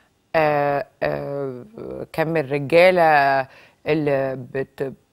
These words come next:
بت-، بتاخد عنك فكرة إن أنتي ست مطلقة فأنتي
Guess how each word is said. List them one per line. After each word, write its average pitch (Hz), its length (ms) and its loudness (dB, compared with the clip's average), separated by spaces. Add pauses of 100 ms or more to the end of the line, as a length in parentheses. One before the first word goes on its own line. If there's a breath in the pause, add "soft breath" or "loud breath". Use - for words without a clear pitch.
بت-، 135 340 -10
بتاخد 170 380 -4
عنك 156 300 0
فكرة 175 280 -4
إن 156 120 -4
أنتي 165 240 -8
ست - 260 -8
مطلقة 151 600 -2
فأنتي 143 920 -4